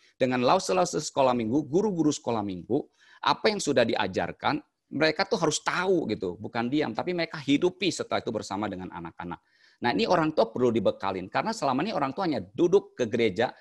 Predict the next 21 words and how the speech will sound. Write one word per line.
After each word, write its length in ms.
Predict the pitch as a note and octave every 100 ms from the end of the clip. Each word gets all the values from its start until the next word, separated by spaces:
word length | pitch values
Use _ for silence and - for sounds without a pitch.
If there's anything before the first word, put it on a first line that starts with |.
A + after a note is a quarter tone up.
| _
dengar 400 | G2 C#3+ D3+ F#3+
firman 400 | D#3+ C#3 B2 G#2+
Tuhan, 400 | G#2 F#2+ F#2+ B2 - _ _ _ _
pulang 400 | E3 D3 E3+ A3
setelah 320 | G3+ - C#3
itu 160 | - G3+
dia 160 | D3
cuma 240 | - B2 A2+
berpikir 400 | G#2 - F#2+ F3+
firman 480 | D#3+ D3 B2+ A#2 A2+
itu 80 |
untuk 240 | G3 E3 C3
dirinya. 480 | B2+ D3+ G3 A#2+ E2+ D#2+ _ _ _ _ _ _
Dan 240 | - A2+ -
untuk 320 | B2+ A2+ C#3
bagaimana 560 | B2 A#2 A#2+ B2 E3+
dia 160 | D#3 E3+
menghadapi 400 | D3 B2 A2 D#3+
masyarakat 560 | D#3+ B2+ - A#2 A#2 D3+
di 80 |
sekitarnya. 480 | C3 C3+ D#3+ E3 A2